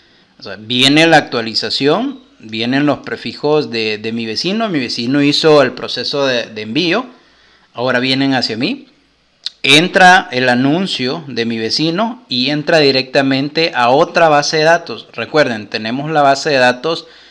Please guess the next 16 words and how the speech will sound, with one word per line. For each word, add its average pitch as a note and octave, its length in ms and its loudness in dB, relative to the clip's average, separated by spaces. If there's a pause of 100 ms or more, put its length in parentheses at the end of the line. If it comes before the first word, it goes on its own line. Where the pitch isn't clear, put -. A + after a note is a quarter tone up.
(180)
de A2 200 -4
outbound, D#3 480 2 (640)
que A#2+ 80 -8
es A#2+ 80 -4
la C3+ 160 0
que C#3+ 80 0
ocupo, C#3+ 560 0
donde B2 240 0
almaceno A#2 420 -2
los C#3 160 -2
prefijos C3+ 420 -6
que B2 140 -6
envío A2+ 300 -2
a E3 40 -2
mis E3 140 -6
vecinos, D3 500 -6